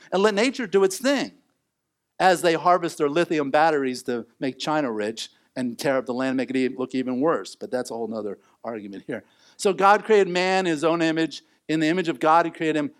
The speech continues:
And how did he create him? Male and female. Did you ever think in your lifetime you'd have to stop and emphasize this?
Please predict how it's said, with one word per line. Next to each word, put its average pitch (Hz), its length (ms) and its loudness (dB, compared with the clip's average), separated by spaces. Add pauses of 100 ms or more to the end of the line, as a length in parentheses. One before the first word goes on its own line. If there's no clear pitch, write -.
(120)
And 151 140 -2
how 233 300 6
did 262 180 2
he 226 520 0 (500)
create 214 420 4
him? 120 380 -4 (1080)
Male 156 680 2 (400)
and 143 200 -2
female. 123 680 -4 (600)
Did 143 160 -6
you 151 120 2
ever 247 260 4
think 196 320 -2
in 170 100 0
your 170 120 2
lifetime 160 440 2
you'd 147 140 -4
have 151 160 0
to 151 80 -4
stop 139 480 0
and 117 160 -10 (200)
emphasize 127 800 -2
this? - 480 -8